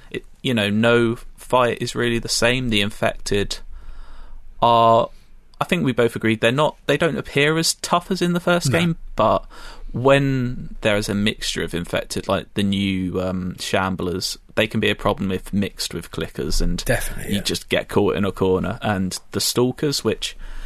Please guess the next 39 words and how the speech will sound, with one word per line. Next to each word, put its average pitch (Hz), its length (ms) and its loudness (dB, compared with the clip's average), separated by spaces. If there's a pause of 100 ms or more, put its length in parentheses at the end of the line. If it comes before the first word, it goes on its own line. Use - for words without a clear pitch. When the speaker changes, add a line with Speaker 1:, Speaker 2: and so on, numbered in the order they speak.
(140)
Speaker 1:
I - 40 -8
think 117 160 0
they 110 120 6
only 117 200 4
briefly 104 440 0
appeared 95 460 2
in 95 120 -2
the 92 80 -2
basement 101 480 -2
section 117 640 -4 (180)
of 113 140 -6
the 113 140 0
original, 139 720 -4
and 101 420 -2
you - 80 -2
don't 123 180 0
really, 87 340 -4
that's - 180 -4
the - 100 -6
only 87 100 -8
time - 220 -8
you 90 100 -6
really 92 140 -4
encounter 85 300 -4
them, 85 120 -6
but - 180 -4 (500)
they 117 180 4
are 98 120 2
just - 440 -8
horrifying - 640 -4
to - 100 -10
play 85 200 -4
against 87 280 -4
Speaker 2:
Yeah. 87 60 -4
Speaker 1:
this - 100 -6
time. 87 240 -4
They 98 160 0
just, - 340 -6 (520)
'cause, - 400 0